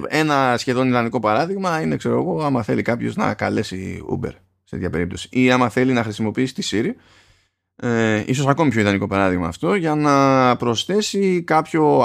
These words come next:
item, ξέρω εγώ, σε εφαρμογή to do, ξέρω εγώ, στο Things, κάτι, τέτοια πράγματα.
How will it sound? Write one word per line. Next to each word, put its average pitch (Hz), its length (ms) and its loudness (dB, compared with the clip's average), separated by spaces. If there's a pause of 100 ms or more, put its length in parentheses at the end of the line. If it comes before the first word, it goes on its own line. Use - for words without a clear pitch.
item, 120 320 2
ξέρω 92 260 0
εγώ, 170 460 0 (400)
σε - 180 0 (640)
εφαρμογή 127 600 4
to 160 40 0
do, 113 320 2
ξέρω - 160 -4
εγώ, 113 80 0
στο 113 200 -2
Things, 92 440 2
κάτι, - 380 -4
τέτοια 87 400 -10
πράγματα. - 340 -10